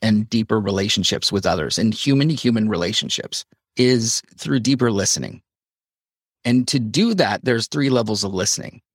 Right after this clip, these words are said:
The one level, first level, is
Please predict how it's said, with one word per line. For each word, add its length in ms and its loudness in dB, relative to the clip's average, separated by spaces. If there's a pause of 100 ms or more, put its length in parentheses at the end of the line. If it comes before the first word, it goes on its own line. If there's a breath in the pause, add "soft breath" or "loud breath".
(440)
The 80 2
one 520 2 (200)
level, 520 0
first 300 0
level, 420 -2
is 480 -4